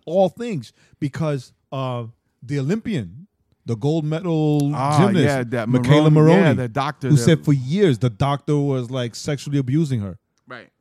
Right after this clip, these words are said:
Speaker 1: Right?
Speaker 2: And a
Speaker 1: And
Speaker 2: bunch
Speaker 1: calling,
Speaker 2: of other, bunch of
Speaker 1: and,
Speaker 2: other
Speaker 1: and,
Speaker 2: girls,
Speaker 1: and calling
Speaker 2: yeah.
Speaker 1: them treatments, right? And, uh, not only her, but a bunch of other girls,
Speaker 2: Yeah.
Speaker 1: right? So,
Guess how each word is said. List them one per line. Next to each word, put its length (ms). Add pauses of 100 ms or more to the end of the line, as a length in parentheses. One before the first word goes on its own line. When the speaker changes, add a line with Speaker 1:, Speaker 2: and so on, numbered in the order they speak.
(100)
Speaker 1:
Right? 140
Speaker 2:
And 120
a 20
Speaker 1:
And 60
Speaker 2:
bunch 100
Speaker 1:
calling, 160
Speaker 2:
of 60
other, 180
bunch 200
of 40
Speaker 1:
and, 80
Speaker 2:
other 120
Speaker 1:
and, 60
Speaker 2:
girls, 160
Speaker 1:
and 100
calling 200
Speaker 2:
yeah. 60
Speaker 1:
them 120
treatments, 720
right? 260
And, 300
uh, 220 (180)
not 160
only 200
her, 180
but 100
a 60
bunch 200
of 60
other 160
girls, 380 (200)
Speaker 2:
Yeah. 160
Speaker 1:
right? 300
So, 540